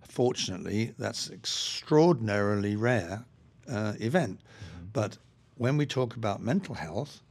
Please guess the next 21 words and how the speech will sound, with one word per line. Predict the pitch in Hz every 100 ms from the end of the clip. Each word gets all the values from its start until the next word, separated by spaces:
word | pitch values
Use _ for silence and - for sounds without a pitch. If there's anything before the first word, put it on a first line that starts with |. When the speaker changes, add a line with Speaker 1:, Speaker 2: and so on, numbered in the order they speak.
| - - -
Speaker 1:
it's | 110 -
actually | 135 - - 107 101 95
an | 104
area | 104 104 98 98
which, | 92 98 - - 107 -
I | 113
think | 165 139
in | 113
physical | 175 165 110 98
health, | 92 90
for | -
example, | 98 104 98 113 117 117 - - - - _ _
you're | 127 117
extremely | - 185 151 113
unlikely | 107 101 104 - 98
to | 95
have | 104
somebody, | - 104 98 92 90 90 - - _ _ -
uh, | 95 98
get | 98 98 -
a, | 98